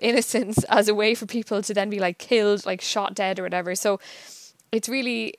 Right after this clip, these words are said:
it's really kind of mixing, like, you know, good and evil all the time. Um, the way the Squid Game works is that there are four hundred and fifty-six players.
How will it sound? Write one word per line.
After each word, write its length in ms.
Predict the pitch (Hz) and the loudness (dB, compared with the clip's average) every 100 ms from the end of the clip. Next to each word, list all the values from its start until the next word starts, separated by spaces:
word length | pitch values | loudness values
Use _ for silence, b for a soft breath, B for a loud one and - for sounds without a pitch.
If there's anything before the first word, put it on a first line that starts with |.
| - | 0
it's 200 | 226 233 | 0 0
really 300 | 233 269 269 | 0 0 2
kind 140 | 285 | 0
of 80 | 226 | 0
mixing, 400 | 208 - - 214 | -2 -4 -2 0
like, 300 | 202 196 196 | 0 -2 -2
you 80 | 202 | -2
know, 360 | 190 180 180 185 | 0 0 -2 -4
good 240 | 185 202 | -2 0
and 100 | 202 | 0
evil 260 | 202 185 175 | -2 -2 -2
all 80 | 175 | -2
the 100 | 180 | -4
time. 380 | 185 175 185 - | -4 -4 -4 -2
Um, 360 | 202 190 185 196 _ _ _ _ _ 226 | 0 0 -4 -14 _ _ _ _ _ -6
the 100 | 208 | 2
way 140 | 233 | 2
the 100 | 233 | 2
Squid 320 | - 226 233 | -4 -2 0
Game 240 | 214 196 190 | 0 -2 -2
works 300 | 190 196 - | -4 -6 -8
is 160 | 190 | -6
that 180 | 170 170 | -6 -4
there 100 | 196 | -4
are 60 | 185 | -4
four 300 | 208 208 214 | -4 -4 -2
hundred 180 | 208 | -4
and 100 | 196 | -8
fifty-six 460 | 208 196 196 190 - | -8 -8 -8 -10 -10
players. 480 | - 185 180 180 | -4 -2 0 -2